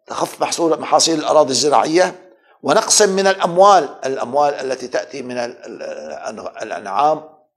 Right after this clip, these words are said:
الحيوانات اللي بسموها الغذاء البروتيني، أو من النباتات. طبعا الأعداء اللي هون في هذه الأيام يا إخواني ماذا يفعلون؟ إسرائيل ماذا تفعل؟ تكسر أشجار الزيتون.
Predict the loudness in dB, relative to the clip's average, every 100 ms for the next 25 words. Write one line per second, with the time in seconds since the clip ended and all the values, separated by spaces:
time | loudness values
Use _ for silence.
0 | -20 -16 -8 -6 -4 -4 -4 -6 -8 -8
1 | -12 -10 -10 -8 -8 -8 -6 -6 -8 -14
2 | -8 -6 -4 -6 -12 -20 0 4 4 2
3 | 2 4 4 4 2 0 -10 -20 _ _
4 | _ _ -2 0 2 0 -2 -2 -2 0
5 | -2 -2 -8 -10 -8 -8 -8 -8 -12 -8
6 | -6 -6 -8 -14 -10 -12 -12 -18 _ -8
7 | -6 -8 -8 -8 -8 -12 -16 _ _ _
8 | -14 -8 -6 -2 0 0 -2 -6 -6 -6
9 | -8 _ _ _ -14 -4 0 2 0 -4
10 | -8 -4 -2 -2 -4 -8 -8 -6 -6 -8
11 | -14